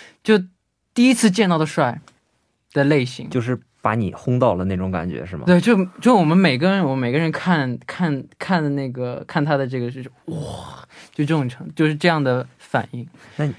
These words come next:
Speaker 2: 我想问一下，就是你说他们这边的这种，就是所谓的这种舞蹈风格，是他自己的舞蹈风格，还是属于就是这个编舞师去为他创造的这个舞蹈的这个风格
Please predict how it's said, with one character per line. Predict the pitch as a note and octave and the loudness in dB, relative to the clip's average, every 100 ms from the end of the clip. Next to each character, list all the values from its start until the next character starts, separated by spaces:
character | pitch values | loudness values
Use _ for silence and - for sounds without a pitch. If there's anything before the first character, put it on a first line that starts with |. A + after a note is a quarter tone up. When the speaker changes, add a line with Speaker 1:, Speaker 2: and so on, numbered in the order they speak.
| - - | -12 -6
Speaker 2:
我 | C3 | -2
想 | C3 G#2+ | 0 0
问 | C3+ | 0
一 | G#2 | -2
下， | F#2 | -4
就 | F2+ A#2+ | -2 -2
是 | B2+ | -2
你 | F#2+ | -4
说 | E2 A#2+ | -2 -2
他 | - D3 | 0 0
们 | D3+ | 0
这 | D3 | -2
边 | C#3+ C3+ | -2 0
的 | C3+ B2 | 2 0
这 | C3+ | 0
种， | B2 F#2+ | -2 -2
就 | A2 | -2
是 | A#2 | -4
所 | A2 G2+ | 0 0
谓 | A2+ | 2
的 | A2 | 0
这 | A#2 | 0
种 | A2 - - | 0 -2 -8
舞 | G2+ A2+ | -2 2
蹈 | A#2 | 2
风 | F#2 B2 A2+ | 2 0 0
格， | F#2+ | 0
是 | F#2 | 0
他 | D#3 E3+ | 0 0
自 | - - | -2 -4
己 | B3 - | -2 -2
的 | F#2 A#2+ | 0 2
舞 | |
蹈 | C3+ F2 | 2 0
风 | A2 A2 | -2 -2
格， | G2+ | -2
还 | G2+ | -2
是 | G#2 A#2+ | -4 -4
属 | G#2+ | -6
于 | F2 G2 | -6 -6
就 | G#2+ | -6
是 | A2 | -8
这 | A2 C3 | -6 -4
个 | A#2 | -2
编 | - D#3+ D3+ | 0 2 0
舞 | - | -4
师 | - G#2+ | -8 -6
去 | C#3 | -2
为 | A#2 | 0
他 | G#2 F#2 | 0 -2
创 | - A#2+ | -2 0
造 | G#2 | 2
的 | G2 | 2
这 | G2 | 0
个 | G2 | -2
舞 | F#2 | 0
蹈 | G2+ E2+ | 0 0
的 | F2+ | -2
这 | F#2 | -4
个 | F2 | -6
风 | - F2 | -6 -8
格 | E2+ | -8